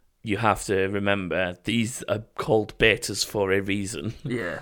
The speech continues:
Speaker 1: So the game will likely probably lock up and crash or not let you in or disconnect you because they are trying to find the limits of it so that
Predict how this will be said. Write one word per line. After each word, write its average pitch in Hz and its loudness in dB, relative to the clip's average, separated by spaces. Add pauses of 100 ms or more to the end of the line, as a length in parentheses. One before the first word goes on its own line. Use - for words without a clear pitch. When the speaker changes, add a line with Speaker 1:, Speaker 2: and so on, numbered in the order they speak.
Speaker 1:
So 95 2
the 104 0
game 110 6
will 107 6
likely 104 2
probably 95 -2
lock 98 0
up 92 -4
and 98 -4
crash 92 -2
or 98 -6
not 101 0
let 104 -2
you 98 -6
in 87 -4 (300)
or 92 -2
disconnect - -4
you 95 -6 (480)
because - 0
they 104 6
are 101 4
trying 101 2
to 104 -8
find 101 0
the 95 -6
limits 98 -2
of 101 -2
it - -6
so 101 -2
that 98 0